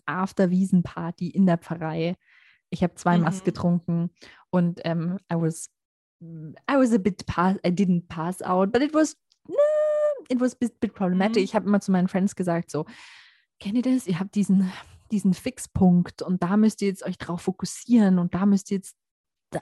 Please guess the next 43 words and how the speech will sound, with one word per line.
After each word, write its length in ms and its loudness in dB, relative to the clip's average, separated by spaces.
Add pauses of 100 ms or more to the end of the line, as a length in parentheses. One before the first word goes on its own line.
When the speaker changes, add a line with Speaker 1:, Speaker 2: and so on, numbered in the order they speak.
Speaker 1:
a-, 100 0
a-, 420 -12
alle 200 4
Energie 380 4
drauf 400 -2
richten." 440 -2 (800)
Und 260 0
die 100 0
haben 80 0
mich 120 -2
dann 120 -2
sehr 160 -4
ausgelacht 580 -6
und 180 -4
ja, 320 -4 (1300)
das 140 -4
Speaker 2:
Mhm, 20 -2
Speaker 1:
war 120 0
so 100 -4
Speaker 2:
mhm. 40 0
Speaker 1:
meine, 420 -2
meine 260 -4
erste 280 -12
Erfahrung 320 -4
mit 140 -2
Alkohol. 360 -8
So, 200 0 (340)
don't 340 6 (180)
do 300 2 (240)
drugs. 640 -6 (1120)
Speaker 2:
Ich 160 -2
find's, 340 0
ich 140 -4
find's 240 -2
sehr, 400 -2
ähm, 360 -6
witzig, 260 -6
dass 160 -6
dein 140 -6
erster 320 -8
Alkohol 380 -8
Wodka 400 -4
war. 300 -4